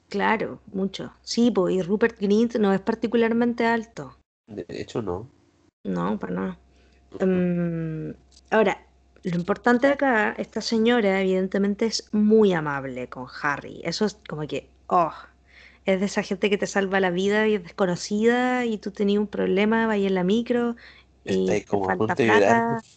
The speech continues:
Speaker 1: Claro, te estoy poniendo a llorar, weón, ese, ese desconocido random que de repente, pum, te pasa la plata
Speaker 2: Sí.
Speaker 1: pa-, pa que te devolváis a tu casa. <laughs>
Speaker 2: El ángel
Speaker 1: ¿Cachai?
Speaker 2: guardián. De
Speaker 1: El
Speaker 2: más,
Speaker 1: ángel de la
Speaker 2: sí.
Speaker 1: guarda. Sí, mi dulce compañía.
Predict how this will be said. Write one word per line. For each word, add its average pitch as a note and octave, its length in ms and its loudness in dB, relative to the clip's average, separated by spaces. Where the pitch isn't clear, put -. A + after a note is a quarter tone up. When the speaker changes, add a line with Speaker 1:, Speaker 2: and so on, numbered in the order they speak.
Speaker 1:
Claro, F#3+ 260 2
te F#3 60 -4
estoy F#3 160 -6
poniendo F#3 380 -4
a F3+ 40 -2
llorar, A3+ 680 0
weón, A3 380 -2
ese, G#3+ 360 -2
ese G#3+ 240 0
desconocido G#3+ 760 0
random C#4+ 420 0
que C4 220 -4
de B3 100 0
repente, C4+ 760 -2
pum, F4 140 -2
te G#3+ 120 -2
pasa G3+ 240 0
la G3 100 0
plata G3 200 0
Speaker 2:
Sí. F3 200 0
Speaker 1:
pa-, - 0 -
pa F3+ 100 -10
que F3+ 80 -2
te F3+ 80 0
devolváis E3+ 380 0
a - 20 0
tu E3 80 -8
casa. - 340 -6
<laughs> - 1300 -4
Speaker 2:
El G2 140 -4
ángel G2+ 260 0
Speaker 1:
¿Cachai? G2 60 -4
Speaker 2:
guardián. F2+ 420 -6
De G#2+ 180 -10
Speaker 1:
El G3+ 160 -2
Speaker 2:
más, - 20 2
Speaker 1:
ángel G3 360 -4
de F3 100 -6
la F3 140 -4
Speaker 2:
sí. - 0 -
Speaker 1:
guarda. E3 1040 -6
Sí, E3+ 560 -4
mi F3 100 0
dulce F3 240 -2
compañía. F3 840 -2